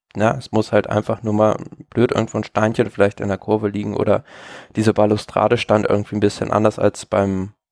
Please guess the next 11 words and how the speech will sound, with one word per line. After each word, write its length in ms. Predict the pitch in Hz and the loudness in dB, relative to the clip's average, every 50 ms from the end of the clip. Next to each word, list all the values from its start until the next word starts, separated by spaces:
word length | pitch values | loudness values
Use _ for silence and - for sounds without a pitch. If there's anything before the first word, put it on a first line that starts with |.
| _ _ _ _ _ _ - | _ _ _ _ _ _ -4
bei 80 | 104 | 0
der 120 | 101 101 101 | 0 2 2
Rekognoszierung 880 | 104 104 - 104 104 - 107 101 101 - - - 113 113 113 107 104 | 2 2 2 -2 -2 -2 -4 -6 -6 -6 -4 -2 0 0 0 0 -2
des 160 | - 104 - - | -4 -8 -10 -8
Parcours. 560 | - 98 92 - - 104 107 110 110 - - _ _ - | -6 -6 -6 -4 -2 0 2 2 0 -2 -8 _ _ -4
Ja, 140 | 98 98 - - | -2 -2 -2 -4
dann 240 | 110 - - - - - _ - - - - - - - _ - | -8 -12 -12 -12 -14 -18 _ -20 -20 -20 -20 -20 -20 -16 _ -2
kann's 240 | - 101 110 113 - | -2 -2 -2 -2 -4
schon 180 | - 120 113 | -4 -4 -2
passieren 400 | - 110 104 - - - 135 127 95 | -2 -2 -4 -2 2 2 2 4 2
und 180 | 92 101 101 | 0 -2 -4